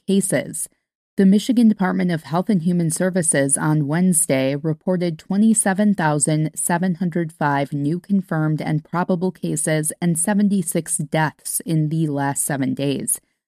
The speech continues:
That's up from eighteen thousand nine hundred forty-five new confirmed and probable covid nineteen cases and sixty-two deaths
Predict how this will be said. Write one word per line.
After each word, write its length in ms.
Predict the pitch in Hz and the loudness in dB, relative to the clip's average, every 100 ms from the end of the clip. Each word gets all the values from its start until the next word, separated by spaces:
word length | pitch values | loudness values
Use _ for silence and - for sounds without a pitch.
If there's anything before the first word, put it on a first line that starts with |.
| _ - | _ -2
That's 300 | 165 165 - | 0 0 -2
up 260 | 170 156 _ | -2 -4 _
from 220 | - 160 156 | -4 -2 -2
eighteen 560 | 165 180 - - 190 180 | -2 -4 -4 0 2 2
thousand 500 | 180 170 170 165 160 | 0 0 0 0 0
nine 300 | 147 147 165 | 2 0 -2
hundred 380 | 139 156 151 139 | -2 -2 -4 -6
forty-five 720 | - 151 143 147 170 175 185 | -4 -4 -4 -4 -2 0 0
new 180 | 175 185 | 0 0
confirmed 680 | 180 185 170 190 185 185 180 | 0 -2 -2 -2 0 0 -2
and 280 | - 170 165 | -4 -6 -6
probable 560 | - 170 165 160 175 | -6 -6 -4 -4 -4
covid 360 | 170 185 165 165 | -2 -2 -2 0
nineteen 500 | 165 165 - 180 170 | -2 -4 -4 -2 -2
cases 560 | 160 180 165 170 165 - | 0 -2 0 0 -2 -4
and 180 | 165 160 | -2 -2
sixty-two 720 | - 220 - - 143 - 143 | 0 -4 -4 -6 -6 -6 -6
deaths 520 | 131 127 131 - - | -2 0 0 -2 -2